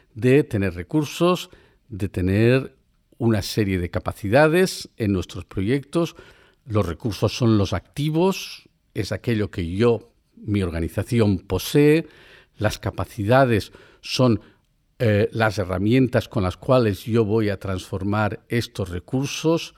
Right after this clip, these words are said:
de manera efectiva. Re-, ¿qué recursos son necesarios? Recursos físicos, recursos intelectuales,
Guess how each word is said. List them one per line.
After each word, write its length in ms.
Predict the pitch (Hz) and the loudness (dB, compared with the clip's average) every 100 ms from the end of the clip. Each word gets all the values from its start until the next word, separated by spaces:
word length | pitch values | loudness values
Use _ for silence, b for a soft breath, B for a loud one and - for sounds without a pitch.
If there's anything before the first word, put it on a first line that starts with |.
| b 107 | b -4
de 120 | 110 | 0
manera 420 | 98 95 113 107 | 0 0 2 2
efectiva. 840 | 95 - 90 _ 139 143 147 170 B B B B - _ _ - | 0 -4 -10 _ -2 2 4 2 B B B B -20 _ _ -8
Re-, 220 | 123 120 | -6 0
¿qué 120 | 139 | 0
recursos 840 | 113 101 - 107 - 101 92 - - | 0 -2 -4 -6 -4 -2 -2 -6 -16
son 260 | - - 104 | -6 0 0
necesarios? 1000 | 95 - - 135 139 139 147 156 - - | 0 -2 -2 2 2 2 0 0 -2 -16
Recursos 500 | - 101 95 - 98 | -14 -12 -12 -12 -14
físicos, 1000 | - 135 123 - 120 139 135 131 - - _ | -4 -4 -2 -6 -6 -4 -2 -4 -12 -20 _
recursos 880 | - 101 - 98 - - 98 92 90 - | -10 -10 -8 -10 -10 -6 -2 -2 -6 -6
intelectuales, 1080 | 95 92 90 - - 117 123 127 131 - | -6 -4 -8 -8 2 2 4 2 0 -4